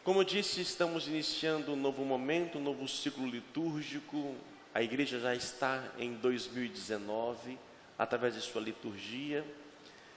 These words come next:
e nos preparando para vivenciar o Santo Natal,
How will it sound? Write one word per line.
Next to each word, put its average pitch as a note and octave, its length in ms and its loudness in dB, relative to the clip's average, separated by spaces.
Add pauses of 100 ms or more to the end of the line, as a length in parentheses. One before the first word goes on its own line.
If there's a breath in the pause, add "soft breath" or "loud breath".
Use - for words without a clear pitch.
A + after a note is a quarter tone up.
e E3 80 0
nos F#3+ 160 4
preparando F#3+ 760 6
para D#3+ 300 2
vivenciar C3+ 840 0
o C3+ 60 -4
Santo B2+ 420 -2
Natal, A#2 480 -6